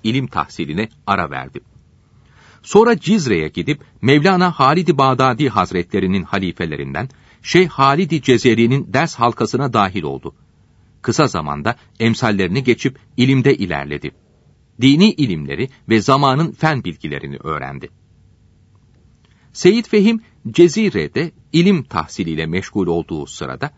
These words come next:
amcaoğlu Seyyid Sıbgatullah Efendi de Cezire'ye gelip Mevlana Halid-i Bağdadi Hazretlerinin talebelerinden Şeyh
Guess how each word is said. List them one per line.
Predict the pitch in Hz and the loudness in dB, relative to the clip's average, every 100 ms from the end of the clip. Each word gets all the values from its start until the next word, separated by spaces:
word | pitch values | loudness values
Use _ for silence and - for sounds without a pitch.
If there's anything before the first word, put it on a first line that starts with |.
| _ _ _ - | _ _ _ 0
amcaoğlu | 131 143 214 170 165 - | 0 4 4 6 2 -2
Seyyid | - 139 151 165 - | -2 0 0 -2 -6
Sıbgatullah | - 139 120 131 143 147 139 | -6 -4 -2 -2 0 -2 -4
Efendi | 101 - 76 71 110 | -8 -6 -6 -6 -6
de | 135 - | -6 0
Cezire'ye | 117 107 131 78 67 | 0 2 0 -2 -8
gelip | 73 110 - _ _ _ | -8 -8 -10 _ _ _
Mevlana | - 127 147 180 175 | 2 2 4 2 0
Halid-i | 143 123 151 151 123 | 2 0 2 -2 0
Bağdadi | 120 117 117 110 101 | 0 2 0 2 0
Hazretlerinin | 98 90 90 87 104 95 95 85 | 0 -2 -2 -4 -2 -2 -2 -4
talebelerinden | 92 82 78 73 69 67 110 - _ _ - | -4 -4 -6 -8 -8 -8 -10 -10 _ _ -10
Şeyh | - 170 | 2 2